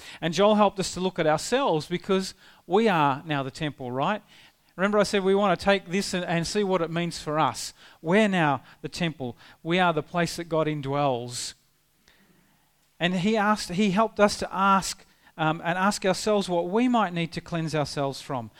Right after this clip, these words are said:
How and where do we need to be consecrated? If you were here last week, you might remember that.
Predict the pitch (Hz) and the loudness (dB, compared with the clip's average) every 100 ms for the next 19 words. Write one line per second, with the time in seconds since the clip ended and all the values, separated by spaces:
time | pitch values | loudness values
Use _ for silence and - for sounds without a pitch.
0 | - - 185 196 202 185 190 196 175 156 | -20 -8 0 2 2 2 4 4 4 2
1 | - - - 151 175 196 202 180 156 - | -2 -20 -14 -6 0 0 0 -2 -6 -8
2 | 147 143 143 156 143 - 147 147 135 131 | -8 -8 -6 -6 -6 -8 -8 -4 -2 -4
3 | 139 175 170 156 170 160 156 - 190 185 | -6 -6 -4 -4 -4 -2 -2 -4 -6 -6
4 | - 151 147 139 139 147 147 131 117 | -8 -6 -6 -6 -8 -6 -6 -6 -6